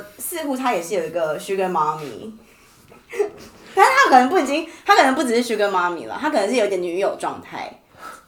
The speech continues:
plus sugar mommy。然后当然我的朋友的朋友就想说，哎，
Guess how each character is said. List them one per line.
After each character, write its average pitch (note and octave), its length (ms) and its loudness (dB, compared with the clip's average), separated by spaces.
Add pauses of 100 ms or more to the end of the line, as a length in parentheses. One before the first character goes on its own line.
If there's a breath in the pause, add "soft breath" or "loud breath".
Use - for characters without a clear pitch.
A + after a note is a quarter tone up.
(140 loud breath)
plus G#3 420 6
sugar F3+ 340 -4
mommy。 E3 520 -8 (420 soft breath)
然 - 140 6
后 E4 200 8
当 D#4 120 6
然 A#3 260 2
我 F3+ 80 -2
的 F3 80 -4
朋 A#3 160 -10
友 A3 60 0
的 F#3+ 40 -4
朋 G#3 80 -6
友 G3 80 -2
就 G#3+ 60 -4
想 G#3+ 160 -6
说， F3+ 200 -2
哎， C4+ 140 -2